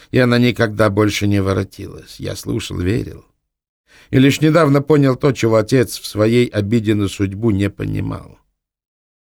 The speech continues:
Не мог ты скипетр украсть. Иначе не явился бы ты в Ригу через двадцать лет мелким служкой,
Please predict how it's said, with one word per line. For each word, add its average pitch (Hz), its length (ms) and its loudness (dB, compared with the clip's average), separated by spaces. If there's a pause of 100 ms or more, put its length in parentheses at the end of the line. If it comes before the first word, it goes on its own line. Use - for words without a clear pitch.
(100)
Не 135 180 2
мог 160 320 4
ты 92 180 -2
скипетр - 680 -6
украсть. - 760 -20 (800)
Иначе 127 400 2
не 131 180 4
явился 135 380 4
бы 107 100 2
ты 110 160 0
в 110 40 -2
Ригу 98 440 0 (280)
через 117 340 2
двадцать 107 520 0
лет 113 220 2
мелким 110 440 0
служкой, 95 680 -2